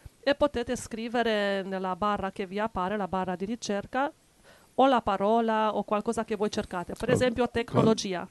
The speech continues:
Speaker 2: Control F.
Speaker 1: Control F, yes.
Speaker 2: F.
Speaker 1: Mhm. E scrivete nella bar-, nella barra di ricerca la parola tecnologia e vi porta subito a quella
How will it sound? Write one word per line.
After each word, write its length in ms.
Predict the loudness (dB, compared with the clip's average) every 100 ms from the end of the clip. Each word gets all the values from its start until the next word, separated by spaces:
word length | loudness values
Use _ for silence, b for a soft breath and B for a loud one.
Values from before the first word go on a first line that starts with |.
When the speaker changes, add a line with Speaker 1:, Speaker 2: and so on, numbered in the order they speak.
| -4
Speaker 2:
Control 720 | 2 2 2 6 8 6 2
F. 560 | 2 2 2 -8 -10 -10 -16 _ _
Speaker 1:
Control 420 | -8 -6 -6 -6
F, 200 | -8 -12
yes. 380 | -10 -10 -2 -2
Speaker 2:
F. 400 | -4 -6 -6 -6 -10 -20 _ -10
Speaker 1:
Mhm. 260 | -10 -10 -16 B B B B B _
E 200 | -2 0
scrivete 680 | 0 -2 -4 -2 0 0 0
nella 220 | -2 -2
bar-, 280 | 0 0 -2 -8
nella 260 | -6 -4 -2
barra 240 | -2 -2
di 100 | -6
ricerca 580 | -8 -6 -6 -4 -4 -2
la 120 | -2
parola 300 | -4 -4 -4
tecnologia 680 | -6 -10 -6 -4 -4 -4 -4
e 100 | -2
vi 120 | -4 2
porta 340 | 4 4 2
subito 720 | -2 -6 -8 -8 -4 -2 -2 -4
a 140 | -8
quella 440 | -6 -6 -2 -2